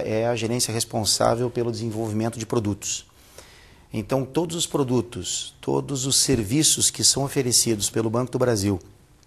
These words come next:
na área de câmbio e comércio exterior aqui no Brasil, é, são desenvolvidos na gerência, né, a qual estou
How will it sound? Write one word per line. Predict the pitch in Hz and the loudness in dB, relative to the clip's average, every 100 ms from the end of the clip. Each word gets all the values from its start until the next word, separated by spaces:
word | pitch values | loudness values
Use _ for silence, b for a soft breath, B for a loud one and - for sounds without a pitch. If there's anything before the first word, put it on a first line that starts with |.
| - - | -20 -8
na | 104 101 | 0 2
área | 107 113 | 2 0
de | |
câmbio | 101 120 117 | -2 0 0
e | 113 | 0
comércio | 110 107 - | -2 -2 -2
exterior | 107 104 | -2 0
aqui | 104 101 | -2 -2
no | 131 | -4
Brasil, | 113 107 95 123 131 B B B B B - | -2 -2 0 -2 -2 B B B B B -6
é, | 110 107 | -2 0
são | - 117 | 0 0
desenvolvidos | 113 117 120 104 113 117 117 | 0 0 2 2 2 2 0
na | 120 | -2
gerência, | 113 104 110 110 - 117 117 | 0 0 0 0 0 0 -2
né, | 110 107 110 113 | -4 -4 -4 -4
a | 104 | -6
qual | - 107 107 | -2 -2 -2
estou | - 107 107 110 107 | -4 -2 -2 -2 -6